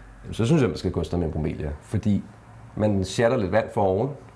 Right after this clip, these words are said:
altså sådan, så det lægger sig ned igennem de her blade her, fordi der må gerne stå lidt vand nede i de her bladhjørner, og så klarer den sig egentlig med det i ganske lang tid, og kan godt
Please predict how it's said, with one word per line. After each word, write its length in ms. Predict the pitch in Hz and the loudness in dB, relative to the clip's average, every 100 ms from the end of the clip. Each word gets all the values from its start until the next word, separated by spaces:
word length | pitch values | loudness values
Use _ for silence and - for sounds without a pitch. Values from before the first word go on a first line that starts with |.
| - - | -12 -2
altså 260 | 95 101 | 0 0
sådan, 240 | 90 110 101 | 0 0 0
så 100 | 95 | 0
det 100 | 95 | 2
lægger 240 | 98 117 | 2 2
sig 140 | - | 0
ned 120 | 101 - | 2 2
igennem 240 | 95 80 | 2 2
de 60 | 101 | 2
her 100 | 104 | 2
blade 380 | 95 92 95 | 4 4 4
her, 180 | 117 110 | 0 -4
fordi 160 | 92 98 | -6 -4
der 100 | 107 | -2
må 100 | 98 | 0
gerne 160 | 98 | -2
stå 160 | 101 104 | -2 -2
lidt 160 | 87 87 | -2 -2
vand 200 | 107 104 | -2 -2
nede 120 | 104 | -4
i 20 | |
de 120 | 101 | -2
her 80 | 101 | -4
bladhjørner, 540 | 92 92 98 90 95 113 - - - - - - | 0 0 0 -2 -2 -6 -10 -20 -20 -20 -20 -16
og 60 | - | -12
så 140 | - - - | -8 -8 -4
klarer 260 | 87 82 | 2 2
den 100 | 80 | 0
sig 100 | 73 | -6
egentlig 200 | - 76 | -6 -6
med 80 | 67 | -6
det 180 | 78 78 - | -6 -6 -6
i 100 | 78 | -4
ganske 300 | 80 78 64 | -4 -4 -6
lang 160 | - | -8
tid, 200 | - 85 - - | -6 -8 -8 -6
og 280 | 92 87 - | -4 -4 -4
kan 120 | 92 | -4
godt 280 | - - | -4 -4